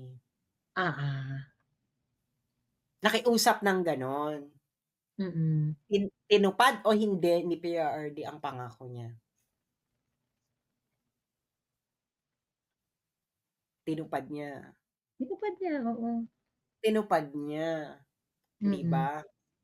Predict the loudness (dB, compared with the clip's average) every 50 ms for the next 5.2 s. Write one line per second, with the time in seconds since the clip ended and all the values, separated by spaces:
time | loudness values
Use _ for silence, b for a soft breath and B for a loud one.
0 | _ _ _ _ -4 0 0 0 0 0 -2 -4 -6 -12 -20 _ _ _ -6 0
1 | 2 2 4 4 4 4 4 2 2 0 -2 -4 -6 -10 -12 _ _ -20 _ _
2 | _ _ _ _ _ _ _ -2 0 0 0 0 0 -4 -4 -6 -6 -6 -6 -6
3 | -4 -4 -4 -4 -4 -6 -6 -8 -8 -12 -16 _ _ _ _ -4 -2 -2 0 0
4 | 0 0 -2 -4 -4 -2 0 2 2 2 0 -4 -4 -4 -6 -6 -4 -4 -2 -2
5 | 0 -2 -2 -4